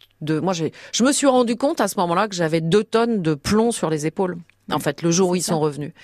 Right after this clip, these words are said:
Speaker 1: Et je me souviens très, très bien de moments où j'étais chez moi et où je regardais par la fenêtre et où je me disais, « Le seul truc qu'on a en commun, c'est la lune.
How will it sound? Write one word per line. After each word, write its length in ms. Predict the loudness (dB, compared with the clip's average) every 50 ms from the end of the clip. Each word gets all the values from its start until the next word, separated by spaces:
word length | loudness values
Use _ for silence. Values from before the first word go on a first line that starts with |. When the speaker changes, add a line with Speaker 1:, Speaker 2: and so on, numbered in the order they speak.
| -14 -10
Speaker 1:
Et 100 | -10 -8
je 100 | -6 -4
me 60 | -4 -4
souviens 240 | 0 2 0 0
très, 160 | 0 -2 -4 -4
très 160 | 0 0 0
bien 140 | 2 2 2
de 80 | 2
moments 540 | 2 4 2 2 4 4 2 2 0 -2 -8 -12 -20 -20 -20 -20 -20 -20 -14 _
où 120 | -4 -2 0
j'étais 240 | 0 0 0 0
chez 180 | -2 0 0 2
moi 300 | 2 2 2 2 2 2
et 80 | 2 2
où 80 | 2
je 100 | 0 0
regardais 360 | 0 0 2 2 0 0 -2
par 160 | -2 0 0 0
la 100 | 0 -2
fenêtre 340 | -4 -4 -4 -4 -2 -2
et 80 | 0 0
où 120 | 0 0
je 100 | -2 -2
me 100 | -2 -2
disais, « 240 | -2 -2 -2 0 0
Le 120 | 0 0 0
seul 180 | 2 0 0 -2
truc 280 | -4 -4 -2 -2 -2
qu'on 180 | 0 0 0 2
a 40 | 2
en 120 | 0 0
commun, 280 | -2 -2 -2 0 0 0
c'est 140 | 0 0
la 120 | 0 0 0
lune. 280 | -2 -2 -4 -6 -8